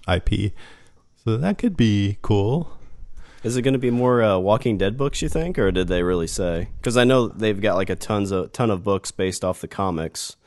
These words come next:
Speaker 1: I
Speaker 2: Um,
Speaker 1: know.
Speaker 2: I think, uh, I can't remember what they are all called. Like, one was based around the governor. There's, like, four or five of 'em.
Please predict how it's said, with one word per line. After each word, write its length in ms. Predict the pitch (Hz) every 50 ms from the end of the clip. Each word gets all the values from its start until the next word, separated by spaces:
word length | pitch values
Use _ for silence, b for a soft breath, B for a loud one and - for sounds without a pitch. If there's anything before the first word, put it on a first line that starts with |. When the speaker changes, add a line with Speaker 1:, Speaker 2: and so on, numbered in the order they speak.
| b b b b b b b b b
Speaker 1:
I 80 | - 104
Speaker 2:
Um, 40 | 104
Speaker 1:
know. 280 | 117 120 113 98 92 92
Speaker 2:
I 20 | 92
think, 160 | 107 95 - - _ _ - - - _ -
uh, 60 | 92
I 120 | 85 82 85
can't 180 | - 120 107
remember 80 | 104 92
what 140 | 87 95 92
they 140 | 87 90 87
are 80 | 87
all 140 | 85 85 85
called. 160 | - 92 87
Like, 160 | 87 85 -
one 400 | 95 98 95 90 80 - - 64
was 160 | 62 92 87 87
based 300 | 104 95 92 87 - 92
around 160 | 87 85 82
the 80 | 85
governor. 320 | 80 76 87 87 82 82 82
There's, 120 | 82 80 85
like, 120 | 80 -
four 280 | - - - 104 95 82
or 60 | 80
five 300 | - - 85 82 85 76
of 160 | 73 76 73
'em. 160 | 78 85 90